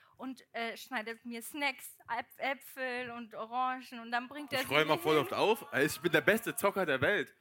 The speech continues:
Speaker 2: Headset, Bluetooth, ich lauf durch die Wohnung, mach da ein bisschen was, da ein bisschen was.
Speaker 1: Ja, ja, ja, stimmt. Ich glaube, wir müssen, wir müssen zum
Speaker 2: Oh
Speaker 1: nächsten
Speaker 2: ja,
Speaker 1: Punkt
Speaker 2: warte.
Speaker 1: gehen, weil sonst kommen wir nicht
Speaker 2: Okay,
Speaker 1: ganz
Speaker 2: dann,
Speaker 1: durch.
Speaker 2: dann komm ich kurz mit dem, mit deinem Chef.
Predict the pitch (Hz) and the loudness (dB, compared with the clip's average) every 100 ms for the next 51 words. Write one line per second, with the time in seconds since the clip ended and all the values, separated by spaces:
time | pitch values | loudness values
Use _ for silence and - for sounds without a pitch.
0 | - 147 151 160 - 170 196 190 185 180 | 0 0 2 0 0 -6 -10 -10 -10 -8
1 | 131 127 117 - 123 151 147 107 113 131 | -2 -2 -2 -12 -8 -8 -8 -12 -4 -4
2 | 123 117 120 113 117 131 135 131 127 123 | -4 -12 -12 -10 -8 -8 -8 -12 -14 -14
3 | 123 _ _ _ _ _ _ _ - 339 | -16 _ _ _ _ _ _ _ -6 -2
4 | 523 - _ 269 392 392 403 _ - - | -2 -2 _ -10 -10 -12 -18 _ -20 -20
5 | 247 220 _ _ _ - - 226 - 277 | -20 -20 _ _ _ -20 -20 -18 0 0
6 | 311 349 359 - 240 262 285 294 254 247 | 2 -2 -2 -6 -14 -16 -16 -18 -18 -16
7 | 262 262 - 285 - - 156 147 117 117 | -16 -16 -18 -20 -18 -12 -4 0 0 -4
8 | - 117 131 165 240 254 392 - 453 403 | -10 -8 -6 -4 -2 0 0 2 0 2
9 | 427 403 262 349 160 165 147 147 180 185 | -4 -4 -2 0 -2 -2 -4 -4 -8 -12
10 | 175 165 - 165 143 147 147 143 - 92 | -10 -12 -12 -16 -14 -10 -8 -10 -10 -10
11 | 98 | -10